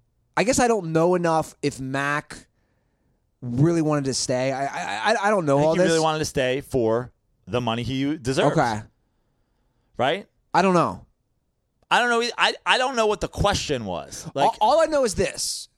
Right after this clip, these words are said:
Speaker 1: This is what I do know about the Raiders. I know you have a very good young quarterback when he's healthy. I know you have some players
Speaker 2: Who they
Speaker 1: that
Speaker 2: paid.
Speaker 1: Who they paid. I know you have some really good players around him. I, li-, I like their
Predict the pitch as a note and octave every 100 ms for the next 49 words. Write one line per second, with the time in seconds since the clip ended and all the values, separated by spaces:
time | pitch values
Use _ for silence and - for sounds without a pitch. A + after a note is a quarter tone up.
0 | - F#3 A3 G#3 F#3 E3 D#3 C#3 A#2+ A#2+
1 | A2 F#2+ D2 - - - _ - - -
2 | - - _ _ _ _ _ _ _ _
3 | - D#3 F3 E3 D#3 D3+ C#3+ B2 A#2 E3
4 | F#3+ G3 E3 F3 D3+ C#3+ C#3+ C3 C#3 B2
5 | A#2 A2 A#2 - A#2 A#2+ B2+ C3 A2 -
6 | G#2 A#2 _ _ _ _ _ _ _ _
7 | _ A#2 C3+ C#3 C3+ C3+ C3+ B2+ B2 A#2+
8 | A2 - _ _ _ _ _ _ - C#3
9 | B2 D3+ E3 G3+ E3+ D#3+ D3 D#3 - _
10 | _ _ C#3 D#3 E3 E3 B2+ B2 B2+ _
11 | _ _ _ B2+ D#3 D#3+ D#3+ D3+ - B2+
12 | G2+ _ _ _ - A#2 C#3 G#3+ G#3 F#3
13 | C3+ D#3+ D#3+ D3 C3+ B2 C3+ E3+ F#3 F3+
14 | _ _ _ _ - C3 C3+ C#3 C#3+ C#3
15 | D3 - D3 C#3+ C3+